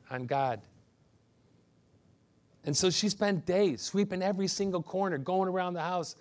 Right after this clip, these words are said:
looking, and when she found it, she invited all of her neighbors and friends to rejoice and tell them that she had found that one silver coin. And right after that, there's the parable of the prodigal son,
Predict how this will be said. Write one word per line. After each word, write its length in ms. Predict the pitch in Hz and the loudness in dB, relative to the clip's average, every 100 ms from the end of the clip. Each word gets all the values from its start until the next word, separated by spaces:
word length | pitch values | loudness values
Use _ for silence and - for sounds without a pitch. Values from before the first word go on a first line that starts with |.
| - - 165 | -20 -6 0
looking, 240 | 190 175 | 2 2
and 80 | 160 | 0
when 120 | 175 | 0
she 160 | - 175 | -2 -4
found 320 | 180 180 185 | -2 0 -2
it, 100 | 151 | -4
she 140 | - | -4
invited 560 | 160 135 165 175 135 110 - _ _ - _ 143 | -4 0 2 2 -2 -10 -18 _ _ -20 _ 4
all 140 | 170 | 6
of 60 | 170 | 6
her 80 | |
neighbors 440 | 165 160 170 165 151 | 4 4 2 2 -2
and 120 | 143 | -4
friends 300 | 160 151 135 | -2 -4 -4
to 100 | 139 | -6
rejoice 540 | 139 135 165 160 143 131 | -4 -4 0 0 -2 -6
and 120 | 120 | -10
tell 200 | 143 151 | -10 -8
them 180 | 113 101 _ _ _ - _ _ | -10 -14 _ _ _ -20 _ _
that 120 | 131 | -6
she 220 | - 170 147 | -2 -2 0
had 180 | 139 | -2
found 400 | - 156 151 135 | -2 0 2 0
that 180 | 127 123 | -2 -4
one 340 | 127 143 143 143 - | -2 -2 -4 -8 -14
silver 400 | - - 143 120 | -6 2 2 2
coin. 380 | 120 143 131 110 - - _ - - _ _ _ _ _ _ _ _ _ _ _ _ - | -2 -2 -2 -4 -10 -20 _ -20 -20 _ _ _ _ _ _ _ _ _ _ _ _ -4
And 160 | 139 147 | 2 6
right 180 | 170 | 8
after 260 | 180 175 165 | 6 2 2
that, 340 | 156 165 170 | 4 4 2
there's 360 | 151 143 - - - _ _ _ _ _ _ _ _ _ - | 0 0 -2 -8 -18 _ _ _ _ _ _ _ _ _ -4
the 80 | |
parable 580 | 127 165 175 170 180 175 | 2 6 6 6 4 4
of 180 | 143 135 | 0 0
the 80 | 131 | 0
prodigal 500 | - 156 160 156 160 | 6 6 6 2 -2
son, 440 | - 131 107 101 | -2 -2 -2 -6